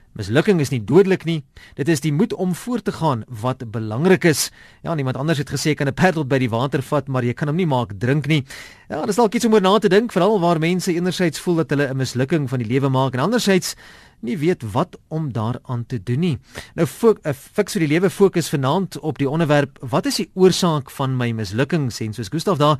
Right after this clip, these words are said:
in die inleiding genoem het, dat ons gaan so 'n bietjie gesels oor onfiks wees. Baie mense laat weet vir ons, "Ja, joh, julle praat van fiks wees vir die lewe, maar dis dan baie, baie werk, baie moeite en soms so 'n bietjie moeilik om fiks te raak vir die lewe.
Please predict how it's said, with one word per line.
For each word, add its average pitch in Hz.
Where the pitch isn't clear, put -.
in 156
die 190
inleiding 185
genoem 165
het, -
dat 156
ons 190
gaan 208
so 208
'n -
bietjie 214
gesels 190
oor 170
onfiks 226
wees. 120
Baie 214
mense 190
laat 139
weet 147
vir 165
ons, 160
"Ja, 160
joh, 196
julle 175
praat 175
van 160
fiks -
wees 156
vir 147
die 131
lewe, 147
maar 135
dis 170
dan 202
baie, 139
baie 135
werk, 120
baie 175
moeite 143
en 151
soms 220
so 226
'n -
bietjie 196
moeilik 160
om 131
fiks -
te 147
raak 117
vir -
die 117
lewe. 120